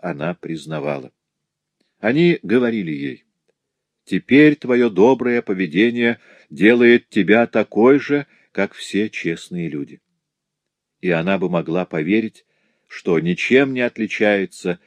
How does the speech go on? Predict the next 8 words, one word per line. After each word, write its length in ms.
от 180
честных 600
людей. 420
Ужасная 680
сцена 540
на 120
ферме 380
Арнувиля 760